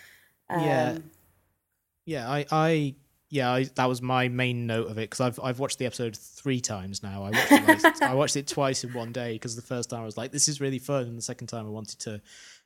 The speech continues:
Speaker 1: try and pick apart some of the, the references, um, some of which I picked up and some of which I picked up on this third viewing, such as the fact that the guy that plays the motel owner has played characters in, like, a bunch of Darren Morgan episodes.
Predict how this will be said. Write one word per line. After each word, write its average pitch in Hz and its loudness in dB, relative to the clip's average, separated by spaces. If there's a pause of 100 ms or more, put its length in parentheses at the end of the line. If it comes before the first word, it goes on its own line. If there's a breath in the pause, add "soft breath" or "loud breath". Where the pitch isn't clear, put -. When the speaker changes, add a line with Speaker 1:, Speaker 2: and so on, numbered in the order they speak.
Speaker 1:
try 127 -4
and 117 -8
pick 139 -6
apart 113 -4
some 117 -4
of 107 -8
the, 110 -4
the 117 -10
references, 107 -2
um, 101 -6
some 160 4
of 135 2
which 113 -2
I 120 -2
picked - -8
up 113 -6
and 113 -8
some 117 -6
of 107 -8
which 107 -6
I 107 -8
picked - -12
up - -12
on 101 -10
this 107 -2
third 107 -2
viewing, 101 -4
such 101 -4
as 104 -8
the 107 -6
fact - -6
that - -8
the 117 -8
guy 110 -2
that - -14
plays 110 -6
the - -12
motel 104 -6
owner 101 -6
has 98 -8
played 104 -8
characters 104 -10
in, 92 -12
like, 92 -12
a 92 -12
bunch 101 -10
of 107 -16
Darren 107 -8
Morgan 104 -8
episodes. 101 -6